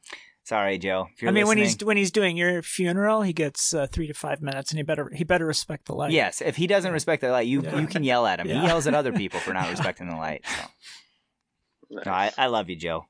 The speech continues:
Speaker 1: You're good. Um, so i-, is, is stand-up comedy what you thought it was gonna be?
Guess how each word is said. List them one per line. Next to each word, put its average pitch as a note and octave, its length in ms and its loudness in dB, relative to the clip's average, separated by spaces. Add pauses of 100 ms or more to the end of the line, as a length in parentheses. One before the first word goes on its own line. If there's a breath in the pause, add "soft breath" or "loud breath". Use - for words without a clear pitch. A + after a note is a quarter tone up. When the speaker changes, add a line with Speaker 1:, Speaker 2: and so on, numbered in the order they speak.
(120)
Speaker 1:
You're G2+ 160 -6
good. E2 220 -6 (840 soft breath)
Um, G#2+ 460 0 (1120)
so F#3 180 4
i-, E3+ 40 2
is, F3 520 -2
is F#3 120 0
stand-up G3 320 0
comedy C3 380 -2
what B2 140 -2
you A2+ 120 -4
thought F#2+ 520 -4
it C3 80 -2
was C3+ 180 -2
gonna C#3+ 220 -2
be? D#3+ 280 -4